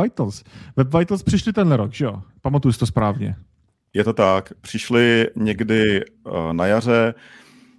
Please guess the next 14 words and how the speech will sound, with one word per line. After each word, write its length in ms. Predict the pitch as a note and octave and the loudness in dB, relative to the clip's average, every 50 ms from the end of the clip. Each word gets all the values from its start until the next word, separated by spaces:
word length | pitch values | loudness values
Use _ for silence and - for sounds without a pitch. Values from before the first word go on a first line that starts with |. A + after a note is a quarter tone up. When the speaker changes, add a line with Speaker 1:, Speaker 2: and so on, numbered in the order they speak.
| _ - | _ -4
Speaker 2:
Eh, 580 | G#2+ G2+ G2+ G2 G2 G2 G2 G2 G2 G2 F#2+ F#2+ | -2 0 0 2 0 0 0 0 0 -2 -2 -2
my 300 | G2 G2+ G2+ G#2 A2 G#2+ | -2 -2 0 0 -2 -2
si, 220 | - - B2 A#2 - | -2 -2 -2 -2 0
já 120 | G2+ G#2+ | 0 0
si 120 | G#2 - A#2 | 0 -2 -2
to 80 | B2+ | -2
dobře 200 | A#2+ A#2+ A2+ B2+ | -2 0 0 -2
pamatuju, 420 | - A#2+ A2 A2 G#2+ A#2 A#2 A#2 A2 | -2 -2 -2 -2 -2 -2 -2 -2 -2
protože 280 | G#2 G#2+ G2+ G#2 A2 | -2 -4 -4 -4 -4
my 80 | G#2+ G#2+ | -4 -4
jsme 180 | - - A2+ G#2+ | -4 -2 -4 -4
kvůli 280 | G2+ G2+ G#2 G#2 G#2 | -4 -4 -6 -6 -4
toho 240 | - - G#2+ A2 G#2+ | -4 -2 -2 -2 0
museli 480 | G2+ G#2 G2+ - A2+ G#2 G2+ G#2 G#2 | -2 -2 -4 -4 -4 -2 -2 -2 -4